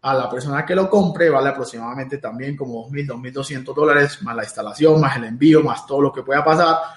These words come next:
aparte de los riesgos de que el minero se le pueda dañar. Entonces, pues, los números no mienten.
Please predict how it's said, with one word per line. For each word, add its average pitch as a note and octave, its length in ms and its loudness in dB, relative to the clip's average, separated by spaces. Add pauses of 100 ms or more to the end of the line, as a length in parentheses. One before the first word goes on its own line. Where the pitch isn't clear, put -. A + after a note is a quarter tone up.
(160)
aparte C#3 440 0
de C#3+ 40 2
los B2+ 120 2
riesgos C3 340 -2
de B2+ 140 -2
que A#2+ 80 -10
el A2+ 80 -8
minero A#2 260 -8
se D#3 100 -2
le D3+ 100 4
pueda F3 260 4
dañar. G#3+ 420 6 (500)
Entonces, A3 600 4
pues, - 580 -2 (400)
los G3+ 240 6
números A#3+ 300 4
no A3 100 0
mienten. C4 500 -2